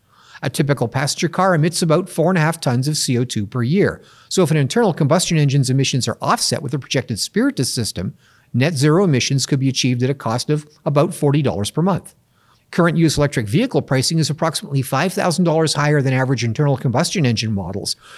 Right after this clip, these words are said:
so if fossil fuel offsets were charged at the forty dollars a month rate for internal combustion engines, it would take about a dozen years to match the price premium for an electric vehicle. This is coincidentally about the average age of cars and trucks in the American consumer fleet.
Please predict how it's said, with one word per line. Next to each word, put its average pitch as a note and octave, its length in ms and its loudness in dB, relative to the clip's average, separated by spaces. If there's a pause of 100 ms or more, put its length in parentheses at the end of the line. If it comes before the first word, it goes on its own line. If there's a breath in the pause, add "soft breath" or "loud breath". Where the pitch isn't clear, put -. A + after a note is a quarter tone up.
so E3 220 2
if A#2 60 0
fossil F3+ 340 0
fuel G3 260 0
offsets D3+ 460 -2
were A#2+ 100 0
charged D3 500 -2
at B2+ 140 0
the A#2+ 100 -2
forty D#3+ 280 2
dollars B2+ 300 4
a - 20 2
month G#2 300 -2
rate E3 220 2
for - 140 -6
internal A#2+ 300 -2
combustion A#2 480 -2
engines, G#2+ 400 -4 (360 loud breath)
it G#3 100 -2
would G3+ 180 0
take F#3+ 180 2
about F3 220 4
a F#3 60 4
dozen C#3 360 4
years C3 280 4
to D3+ 100 -2
match C3 260 0
the B2 80 -4
price G3 280 0
premium B2 340 0
for F#3 100 -2
an D#3+ 60 0
electric G2+ 320 -4
vehicle. D3+ 480 0 (540 soft breath)
This E3 160 -2
is E3+ 100 -2
coincidentally E3+ 760 0
about C#3 240 -2
the C#3 160 -4
average D#3+ 400 0
age F3+ 180 2
of E3 120 -2
cars E3+ 320 0
and B2+ 80 -2
trucks - 280 -2
in D#3+ 100 0
the C#3+ 40 2
American A2+ 400 -2
consumer D#3 380 0
fleet. F#2+ 280 -8